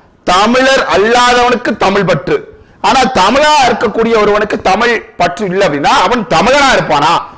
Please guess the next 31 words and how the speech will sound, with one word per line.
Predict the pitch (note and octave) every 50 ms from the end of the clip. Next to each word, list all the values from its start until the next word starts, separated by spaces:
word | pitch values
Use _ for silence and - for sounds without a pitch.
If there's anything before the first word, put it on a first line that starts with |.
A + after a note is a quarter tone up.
| - - -
அப்படிங்கிற | B2 C3+ D#3+ E3 D3 - -
கேள்வி | F3 F#3 F#3 E3+
இருக்கா | C#3+ B2+ - D#3+ C#3+
இல்லையா? | A#2 G#2 G#2 - - - _ _ _ _ _ _ _ _ - _ _ _ _ _ -
நான் | - G#2+ A2+ B2
நிறைய | D3 F3+ G#3+ A#3+ B3+ B3+ A#3+ A3+ G#3 F3+ D#3+ C#3+ A#2+ A2+ - -
கேள்விகள் | F3 G#3 G#3+ G#3 G3 F3
அண்ணன் | D3+ D3 C#3+ C3+ C#3+
திருமாவளவன்ட்ட | D3 D#3+ F3 E3+ D#3 C#3+ C3 A#2+ A#2 A#2
இருக்கு. | B2 A2+ A2 G#2+
என்ன | A#2+ C#3+ D3+
அப்படின்னா, | C3+ C3 B2 B2 C3+ C3+ D#3+ D4 - - - - - - _
உங்களை | - F#3 - D#3 D#3+ -
திம்மவாளு, | F#3+ G#3+ A#3 B3 A#3+ A#3 A3+ A3 A#3 G3 -
திம்மவாளுன்னு | G3+ G3 G#3 A3 G#3 G3+ F#3+ G3 G3 -
சொல்லும் | F3+ E3+ F3+ F3 E3
பொழுதெல்லாம் | D#3 C#3+ D3+ E3+ F#3 F#3 E3+
அப்படி | D3 - C#3+ C3+ A#2+ -
கிடையாது, | C#3+ D#3+ F3+ F3 E3 C#3+ D3 F#3 A3+ -
அவர் | D#3+ D#3 C#3+ C3
நம்மவனாக | B2+ E3 E3 E3+ E3 E3 D#3+ D#3+ E3
தான் | E3+ E3 D3
இருப்பான் | C#3 C#3 - C3+ C3 B2 B2 C3+
அப்படின்னு | C3 A#2+ C3 C3+
நம்ம | C3+ C3+ C3+ C3+
நினைக்கிறோம். | E3 E3+ - D#3 B2 - - - _ _ _ - - _ - F3+
நீங்கள் | A3+ B3 A#3 A#3+ A3+ G3
இப்படியெல்லாம் | - A3 A#3 A#3 B3+ C4+ C4 - -
பேசி | - A#3 A#3+ - -
கொள்ளும் | G#3 G#3+ G#3+ G3 F#3+ F3+ D#3+ D#3
பொழுது | D3+ D3+ D3